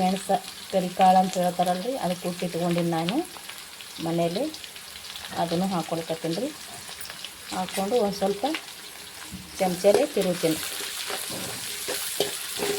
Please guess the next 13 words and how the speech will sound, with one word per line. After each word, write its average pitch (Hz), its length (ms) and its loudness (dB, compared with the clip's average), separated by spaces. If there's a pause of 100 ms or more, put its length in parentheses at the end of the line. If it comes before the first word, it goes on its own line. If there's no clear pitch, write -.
(2750)
ಈ 165 40 -2 (100)
ಥರ 170 100 2 (160)
ಆದ್ರೆ 170 260 0
ಸಾಕು. 165 240 -2 (120)
ಇದಕ್ಕೆ 190 240 -2
ಇವಾಗ 180 180 6 (960)
ಕಟ್ 202 260 4
ಮಾಡಿ 190 200 2
ಇಟ್ಕೊಂಡಿನಲ್ರಿ 190 720 2
ಪಾಲಕ, 180 320 6 (640)
ಅದು 220 160 -2
ಹಾಕ್ಕೊತೀನಿ 165 480 -2
ರೀ. 131 80 -6